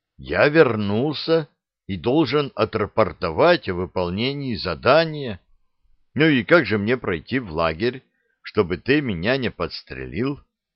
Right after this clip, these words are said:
«Слушай, а я и сам не знаю как», — смущенно отозвался Стрит. «Надо послать кого-нибудь к майору, пусть рассудит, как тут быть».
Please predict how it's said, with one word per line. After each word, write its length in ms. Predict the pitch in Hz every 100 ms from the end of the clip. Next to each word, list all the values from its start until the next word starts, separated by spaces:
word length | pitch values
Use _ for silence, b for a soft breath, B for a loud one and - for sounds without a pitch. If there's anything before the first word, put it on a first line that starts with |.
| _ _ _ _ _ _ _ _ _ _
«Слушай, 640 | - - 107 - 82 76 _ _ _
а 120 | -
я 520 | 87 90 117 131 120 95
и 140 | 92
сам 300 | - 82 95
не 100 | 104
знаю 360 | 90 113 123 113
как», — 400 | 117 120 - _ _ _ _ _ _ _
смущенно 720 | - 92 104 - - 147 135 113
отозвался 680 | 104 101 90 101 98 104
Стрит. 680 | 101 - 98 90 69 _ - _ _ _ _ _ _ _ _
«Надо 440 | - 95 101 101 113
послать 560 | 104 92 - 117 160
кого-нибудь 500 | - 180 185 160 139
к 60 | -
майору, 680 | 87 82 82 131 165 165 - _ _ _ _
пусть 400 | - 196 - -
рассудит, 720 | 170 180 - - 127 80 69 -
как 200 | 147 -
тут 180 | 160
быть». 340 | 117 87 -